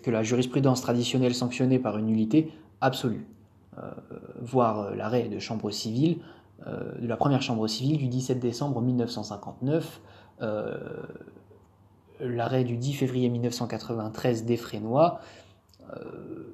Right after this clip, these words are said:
et cetera. Or, dans un tel cas, la condition défaillante paraît avoir pour but la protection de l'une des parties, lésée par le déséquilibre du contrat. L'intérêt général semble en effet peu affecté par l'éventuelle absence de cause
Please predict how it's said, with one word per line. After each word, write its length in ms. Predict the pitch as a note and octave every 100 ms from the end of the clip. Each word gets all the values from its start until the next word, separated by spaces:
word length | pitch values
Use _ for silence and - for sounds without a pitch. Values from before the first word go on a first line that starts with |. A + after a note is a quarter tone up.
| - - -
et 140 | -
cetera. 320 | C3+ B2 - - _ - - _ _ _ -
Or, 380 | G3 D3+ - -
dans 180 | C3 B2
un 60 | B2
tel 160 | A#2+
cas, 300 | - G3 - - -
la 120 | -
condition 460 | - D3 C#3+ C#3 C3
défaillante 600 | D3+ D3 C#3+ C#3+ C3 -
paraît 380 | B2+ A#2 A#2+ -
avoir 500 | A#2+ A#2+ A#2 A#2 - - -
pour 140 | A#2+ A#2
but 360 | A2 G3 - -
la 120 | -
protection 500 | - D3 D#3 D3 G3+
de 100 | D3
l'une 160 | A#2+ A2
des 120 | G#2+
parties, 400 | B2 B2+ F#3+ - - - -
lésée 440 | A#2+ D#3 D#3+ F3
par 180 | - A#2+
le 80 | A#2+
déséquilibre 680 | A#2+ A#2 A#2+ B2 B2+ A#2
du 120 | A2 A2+
contrat. 420 | C3+ - C#3 - - - - - - -
L'intérêt 360 | D3 C#3 C#3
général 340 | B2+ B2+ C3 -
semble 260 | - B2
en 100 | A2+ A#2
effet 260 | A2+ C#3+
peu 340 | C#3 - G3+ A#2
affecté 420 | - F#2 - G#2+
par 280 | G2 - - - -
l'éventuelle 560 | A#2 B2+ D3 C#3 D3+ A#2
absence 420 | A2 D3 C3+ -
de 100 | A2
cause 420 | - G#3 D#3